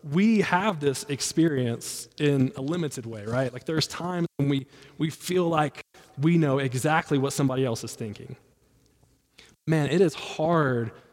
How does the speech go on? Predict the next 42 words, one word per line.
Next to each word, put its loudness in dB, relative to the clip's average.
to 2
wrap 4
our 0
minds 0
around 2
the -4
fact -14
that -12
God 0
knows -8
exactly 0
who 0
we -4
are, -2
what -6
we -8
think, -12
what -2
we're 0
doing 2
a -4
hundred 2
percent -6
of -4
the -8
time. -10
And -4
he -2
loves 0
us 0
anyway. -2
I 0
don't 8
always 8
think 4
really 6
nice 2
things 2
in -2
my -2
head, -8
right? -4